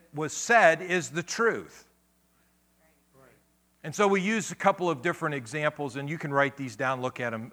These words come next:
later. But in Job, Job makes a statement that he says, "The Lord gives and the Lord takes away. Blessed be the name of the Lord." All right. So when we look at the context of what's happening there,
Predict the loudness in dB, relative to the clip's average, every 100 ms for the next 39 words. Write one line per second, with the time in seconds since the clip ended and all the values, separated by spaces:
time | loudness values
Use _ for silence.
0 | -12 -6 -4 -6 -8 -14 -20 -20 _ -2
1 | 0 2 0 4 6 8 6 4 0 4
2 | 6 4 2 -4 -4 -4 -10 -4 -2 -2
3 | -6 -4 -4 -4 -4 4 4 4 -6 -20
4 | -20 _ -2 2 6 6 4 0 4 4
5 | 2 -4 -12 -4 -2 0 2 2 2 0
6 | -4 -4 -6 -4 2 2 0 -10 0 2
7 | 2 -2 -6 -4 -4 -4 -6 -6 -8 -6
8 | -4 -4 -6 -16 _ -2 2 2 0 -8
9 | _ _ _ -4 0 2 2 2 6 4
10 | 6 4 4 2 2 0 -10 -20 -18 -2
11 | 4 6 4 4 4 4 -2 -4 2 2
12 | 2 2 2 2 -6 -2 0 0